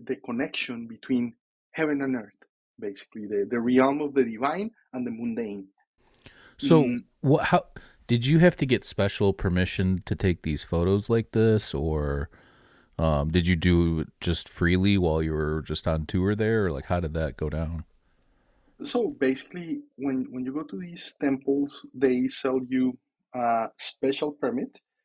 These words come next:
Speaker 1: that is, uh, if you, like, you can, you can take photos with your cell phone, but i-, if they see that you have a camera, then you have to buy, at the entrance of the temple, you buy a ticket that is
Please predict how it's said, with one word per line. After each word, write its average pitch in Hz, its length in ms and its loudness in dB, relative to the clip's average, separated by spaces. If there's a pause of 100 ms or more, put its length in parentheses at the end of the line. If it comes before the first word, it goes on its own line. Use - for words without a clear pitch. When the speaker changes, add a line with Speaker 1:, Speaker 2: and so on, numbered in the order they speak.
(460)
Speaker 1:
that 117 220 -4
is, 117 500 -4 (200)
uh, 120 100 -10 (100)
if 117 160 -6
you, 127 200 4 (240)
like, 127 240 2
you 143 180 0
can, 151 180 2
you 147 60 4
can 165 140 2
take 151 180 -2
photos 151 440 2
with 139 160 -4
your 110 420 -2
cell 110 360 0
phone, 190 240 -4 (540)
but 127 180 0
i-, 113 180 -6
if 123 160 -4
they 127 140 2
see 147 380 0
that 127 180 -4
you 127 120 -2
have 131 140 -2
a 127 60 -2
camera, 143 640 -2
then 127 480 -4
you 135 120 -6
have 147 140 -8
to 156 100 -8
buy, 135 420 2 (180)
at 110 120 -12
the 113 140 -10
entrance 120 360 -6
of 117 120 -8
the 120 160 -18
temple, 185 360 -4
you 143 100 0
buy 131 300 -2 (440)
a 127 180 6 (160)
ticket 139 400 -2
that 117 120 -8
is 120 320 -8